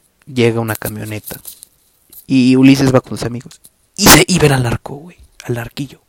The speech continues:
Con otros cuantos más en una camioneta. Y le dicen: "Súbete, cabrón. Súbete, cabrón. Vamos a dar el rol". Y se llevan a dos. A Ulises y a su compa. Y los amenazan. Les dicen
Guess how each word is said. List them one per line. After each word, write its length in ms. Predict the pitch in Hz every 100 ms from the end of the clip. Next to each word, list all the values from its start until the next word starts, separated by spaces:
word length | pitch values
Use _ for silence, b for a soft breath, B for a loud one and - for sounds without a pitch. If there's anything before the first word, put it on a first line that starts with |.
| -
Con 220 | 98 175
otros 300 | 190 170 160
cuantos 420 | - 147 139 139
más 220 | 156 156
en 100 | 143
una 120 | 151
camioneta. 480 | 135 - - 147 - - _ _ _ _ _ _ _ _ _ _ _ -
Y 60 |
le 60 | 117
dicen: 280 | 120 - 113 _ _ _ _ _
"Súbete, 340 | - 170 -
cabrón. 260 | 135 - _ _ _ _ _ _ b b b
Súbete, 1200 | - - 220 226 208 185 202 202 _ 196 196 190
cabrón. 800 | - 185 180 151 135 143 139 127 - _ _ _ _ _ _ _ _ _ _ _ _ _ -
Vamos 280 | 135 131
a 60 | 131
dar 100 | 120
el 160 | 110 110
rol". 120 | - _ _ -
Y 60 |
se 120 | -
llevan 240 | 113 107 104
a 80 | 110
dos. 220 | 120 _ _ _ _ -
A 140 | 117
Ulises 440 | 113 135 131 127
y 40 | 120
a 40 |
su 140 | 110 120
compa. 440 | - 127 120 151 _ _ _ _ _ _ _ _ _ _ _ _ _ _ _ _
Y 80 | 127
los 200 | 120 117
amenazan. 680 | 117 113 117 123 - 117 117
Les 160 | 120
dicen 600 | - 117 - 117 113 110